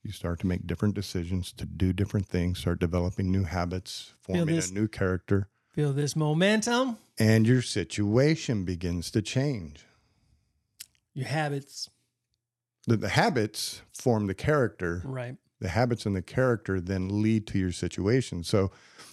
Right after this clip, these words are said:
Speaker 1: if I see myself, uh, as a redneck who's horrible with money,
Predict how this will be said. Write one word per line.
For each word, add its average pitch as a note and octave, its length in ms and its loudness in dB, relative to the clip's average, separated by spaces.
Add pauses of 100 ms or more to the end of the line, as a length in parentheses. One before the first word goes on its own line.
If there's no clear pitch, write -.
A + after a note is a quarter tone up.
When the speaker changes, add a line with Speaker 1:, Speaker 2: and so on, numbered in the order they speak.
(120)
Speaker 1:
if A2 300 0 (180)
I A2 400 2 (240)
see A#2 220 2
myself, G2 800 -2 (120)
uh, F#2+ 280 -4
as A2 260 4
a G#2 60 2
redneck F#2 600 0
who's F2+ 240 -2
horrible G#2 440 2
with E2+ 180 -2
money, G2 420 2